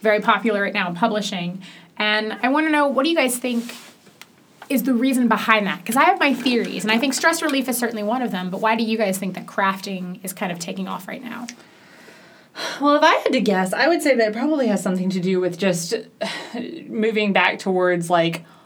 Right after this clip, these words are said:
Speaker 2: homesteading is having a mo-, like, raising chickens, like, cre-, create homebrewing, like, creating your own butter. Like, I thi-, I think that all of those things are kind of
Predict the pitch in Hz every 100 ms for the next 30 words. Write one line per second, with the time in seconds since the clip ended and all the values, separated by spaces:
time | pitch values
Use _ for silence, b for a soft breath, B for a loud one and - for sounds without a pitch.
0 | B - 339 330 - 220 180 170 165 170
1 | 175 165 165 165 165 170 170 170 170 220
2 | 240 - 320 311 220 175 170 170 175 190
3 | 175 170 180 175 - - 202 202 190 202
4 | - 226 214 - 311 330 285 226 190 170
5 | 165 165 185 190 165 160 202 175 208 247
6 | 294 294 302 294 254 214 190 180 170 190
7 | 190 - 240 247 302 302 247 - 208 311
8 | 196 175 170 180 170 170 196 180 175